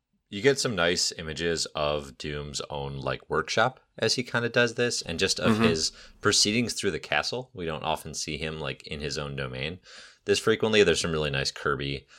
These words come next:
Speaker 1: machinery, which I always love his art on, uh, as far as, like, what Doom is, who knows what Doom is building, some nefarious, uh, invention, but it's, it's a really cool design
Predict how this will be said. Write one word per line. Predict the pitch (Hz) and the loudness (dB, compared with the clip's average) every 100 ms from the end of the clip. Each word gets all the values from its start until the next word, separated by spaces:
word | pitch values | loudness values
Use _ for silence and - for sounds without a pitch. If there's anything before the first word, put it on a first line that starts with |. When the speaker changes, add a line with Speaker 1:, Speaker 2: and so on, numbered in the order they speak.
| - - | -20 -6
Speaker 1:
machinery, | 80 - 78 69 71 82 82 | 0 2 2 0 0 0 -2
which | 92 90 | -6 0
I | 90 | 2
always | 87 87 90 | 2 0 2
love | 87 82 | 0 0
his | 95 90 | -2 0
art | 90 90 | 2 2
on, | 87 90 - | 0 -2 -4
uh, | 73 69 67 - | -2 -2 -4 -6
as | 73 - | -6 -2
far | 69 69 | 0 -2
as, | 69 | -2
like, | 73 71 - - | -2 -4 -8 -6
what | 80 85 | 0 0
Doom | 67 82 78 | 0 -2 -2
is, | 80 | -2
who | 135 151 | 2 6
knows | 110 107 | 6 6
what | 98 85 | 6 4
Doom | 87 90 | 2 -2
is | 69 | -2
building, | 71 80 90 92 | 0 2 2 0
some | - 78 80 78 - - - | -2 0 -2 -4 -14 -20 -6
nefarious, | 90 - 87 85 85 85 - | -4 2 4 6 4 0 -2
uh, | 82 85 80 - | 2 4 4 2
invention, | 92 87 90 87 98 92 | -2 0 0 0 -2 -2
but | 80 80 78 | 2 2 2
it's, | 71 - - | -2 -2 -4
it's | 101 - | -4 0
a | 78 | 0
really | 78 73 71 | 2 0 -4
cool | - 71 69 | -4 -4 -4
design | 71 69 62 65 | -4 -2 -2 -4